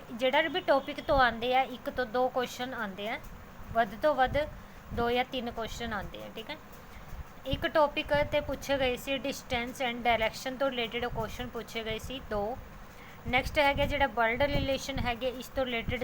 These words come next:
ਤਿੰਨ ਕੁਐਸਚਨ ਆਏ ਸੀ। ਜਿਹੜਾ ਰੈਂਕਿੰਗ ਆਰਡਰ ਹੈਗਾ,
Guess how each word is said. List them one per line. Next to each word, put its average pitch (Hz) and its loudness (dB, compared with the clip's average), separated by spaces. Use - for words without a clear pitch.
ਤਿੰਨ 233 0
ਕੁਐਸਚਨ 254 -2
ਆਏ 240 6
ਸੀ। 269 0
ਜਿਹੜਾ 269 6
ਰੈਂਕਿੰਗ 262 2
ਆਰਡਰ 277 4
ਹੈਗਾ, 254 2